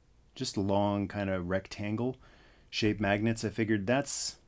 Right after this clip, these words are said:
what would be required in order to hold the weight of the bubble and the figure and his accessory on here. But these little guys work perfect, and we're gonna put one together right now.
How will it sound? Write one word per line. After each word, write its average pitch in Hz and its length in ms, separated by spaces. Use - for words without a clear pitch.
what 110 160
would 117 160
be 110 140
required 120 500
in 95 100
order 95 260
to 90 120
hold 131 420
the 92 60
weight 98 240
of 92 80
the 90 60
bubble 92 440
and 98 160
the 95 60
figure 92 360
and 90 100
his 85 120
accessory 98 520
on 85 80
here. 80 240
But 95 120
these 120 240
little 127 160
guys 113 560
work 113 300
perfect, 113 580
and 92 400
we're 95 100
gonna 87 340
put - 200
one 107 200
together 92 340
right 87 260
now. 113 400